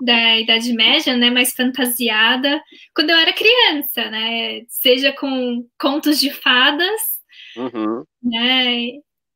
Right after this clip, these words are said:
Speaker 1: que eram, né, a, a base ali da, do meu entretenimento, né, Disney, até as histórias de,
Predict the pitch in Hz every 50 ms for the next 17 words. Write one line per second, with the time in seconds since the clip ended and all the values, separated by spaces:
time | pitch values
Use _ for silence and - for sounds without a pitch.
0 | _ _ _ - - - 277 277 254 247 247 269 269 269 254 247 247 240 247 240
1 | 240 240 233 247 240 240 240 - - 254 247 240 262 254 247 262 294 302 285 262
2 | 247 262 247 254 254 254 254 240 240 240 240 233 226 233 240 262 277 - _ _
3 | _ _ _ _ _ _ - 277 262 269 269 277 285 285 - 302 294 302 - 294
4 | 277 269 254 247 247 240 240 254 285 339 349 - 339 277 269 254 247 254 247 254
5 | 254 254 262 285 294 330 330 359 392 453 - - - _ _ _ _ _ _ _
6 | _ _ _ _ _ _ _ _ _ _ _ _ _ _ _ _ - - 277 254
7 | - - 294 285 294 294 285 294 302 - - 330 285 269 254 254 254 262 254 262
8 | 247 247 254 262 -